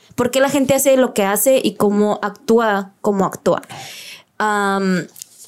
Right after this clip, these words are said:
en resumen, los cinco lenguajes de amor es que existen cinco diferentes lenguajes de amor y todos tenemos, am, varios de uno. Es como una personalidad, como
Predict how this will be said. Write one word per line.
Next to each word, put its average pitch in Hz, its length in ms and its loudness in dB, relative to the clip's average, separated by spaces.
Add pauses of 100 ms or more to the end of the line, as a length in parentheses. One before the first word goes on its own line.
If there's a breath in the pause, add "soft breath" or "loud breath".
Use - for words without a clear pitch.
(480)
en 262 160 2
resumen, 294 560 2
los 294 160 2
cinco 269 240 2
lenguajes 247 400 2
de 233 60 4
amor 214 240 4
es 208 100 0
que 190 480 2
existen 196 460 0
cinco 214 480 2
diferentes 196 500 2
lenguajes 180 400 0
de 185 60 0
amor 175 260 4 (800 loud breath)
y 233 120 4
todos 226 320 2
tenemos, 208 640 0 (460 loud breath)
am, 185 1000 0 (640)
varios 220 580 2
de 208 140 4
uno. 214 340 4
Es 214 140 -2
como 262 180 4
una 254 180 2
personalidad, 190 720 2
como 180 540 0